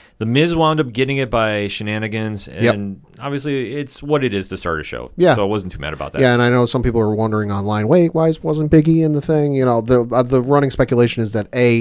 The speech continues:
Speaker 2: he's gonna be set for a big push here coming down the road, so why do it here on a pre-show battle royal?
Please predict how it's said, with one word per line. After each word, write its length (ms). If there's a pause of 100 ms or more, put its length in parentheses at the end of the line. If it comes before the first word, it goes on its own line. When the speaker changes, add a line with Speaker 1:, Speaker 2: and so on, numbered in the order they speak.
Speaker 2:
he's 260
gonna 120
be 80
set 240
for 140
a 60
big 180
push 260
here 140
coming 220
down 160
the 60
road, 260
so 200
why 460
do 240
it 60
here 240
on 100
a 140
pre-show 400
battle 320
royal? 400